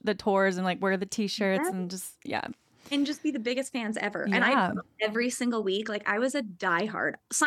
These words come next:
Speaker 1: I know.
Speaker 2: Simultaneously, I'm also watching Dancing with the Stars, and I loved that show. But I will say, as a dancer, I feel like So You Think You Can Dance is, like, your show 'cause you're watching
Speaker 1: Yeah.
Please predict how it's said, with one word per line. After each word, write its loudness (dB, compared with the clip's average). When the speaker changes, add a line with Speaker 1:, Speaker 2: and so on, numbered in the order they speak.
Speaker 1:
I 2
know. 0
Speaker 2:
Simultaneously, -2
I'm 0
also -2
watching -2
Dancing -2
with -8
the -6
Stars, 2
and -4
I -2
loved 0
that 2
show. 0
But 4
I 6
will 2
say, 0
as 4
a 0
dancer, 0
I 0
feel -4
like 0
So 0
You 0
Think -6
You -6
Can 0
Dance 0
is, -10
like, 0
your 2
show 0
'cause -2
you're 2
watching 2
Speaker 1:
Yeah. 2